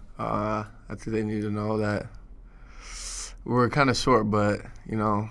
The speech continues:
our hearts are bigger than that, and we're just ready to hoop,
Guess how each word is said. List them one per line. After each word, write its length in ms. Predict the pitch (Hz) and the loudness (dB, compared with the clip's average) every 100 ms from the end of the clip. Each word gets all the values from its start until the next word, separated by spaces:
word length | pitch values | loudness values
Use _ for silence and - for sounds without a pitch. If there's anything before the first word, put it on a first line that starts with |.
| - | 2
our 140 | 107 | 4
hearts 280 | 107 113 107 | 6 6 6
are 60 | 104 | 2
bigger 240 | 101 110 | 4 6
than 160 | 107 107 | 6 4
that, 320 | 110 113 - | 6 4 4
and 480 | 110 107 107 107 110 - - - - - - | 2 4 4 2 -2 -8 -16 -20 -20 -20 -2
we're 100 | 107 | 2
just 240 | 107 107 107 | 4 4 6
ready 220 | 110 104 | 4 4
to 100 | 104 | 4
hoop, 300 | 113 120 | 4 4